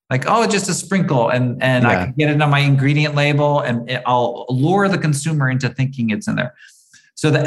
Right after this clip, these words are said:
Speaker 1: efficacious amount for prickly pear is two percent. We quadru-, or put five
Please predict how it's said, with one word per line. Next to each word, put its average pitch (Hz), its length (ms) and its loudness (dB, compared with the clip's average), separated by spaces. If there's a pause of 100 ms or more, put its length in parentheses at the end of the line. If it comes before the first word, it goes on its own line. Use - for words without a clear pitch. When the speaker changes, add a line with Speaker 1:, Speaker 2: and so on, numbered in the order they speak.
Speaker 1:
efficacious 196 480 2
amount 143 480 0
for 135 120 0
prickly 147 420 -2
pear 113 500 0 (100)
is 123 220 -2 (520)
two 185 140 0
percent. - 400 0 (640)
We 196 560 2 (300)
quadru-, 160 360 2
or 131 260 2
put - 220 0
five 175 280 2